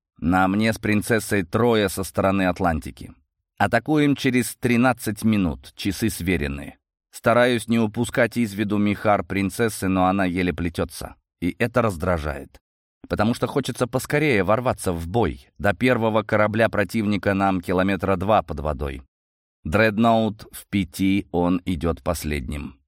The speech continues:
Мы постоянно обмениваемся в эфире, докладывая каждый шаг и расстояние до противников. Замедляюсь, чтобы поравняться с принцессой.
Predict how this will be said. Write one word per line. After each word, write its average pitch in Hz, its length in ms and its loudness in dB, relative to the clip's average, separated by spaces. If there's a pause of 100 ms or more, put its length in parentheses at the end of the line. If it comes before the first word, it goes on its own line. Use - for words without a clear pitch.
(160)
Мы 101 160 2
постоянно 123 600 2
обмениваемся 113 760 2
в 104 140 0
эфире, 104 340 0
докладывая 92 640 0
каждый 87 440 0
шаг 101 360 0
и 104 160 0
расстояние 110 920 0
до 80 120 -4
противников. 73 880 -4
Замедляюсь, 98 880 2
чтобы 82 320 -6
поравняться 85 640 0
с 82 80 -8
принцессой. - 760 -6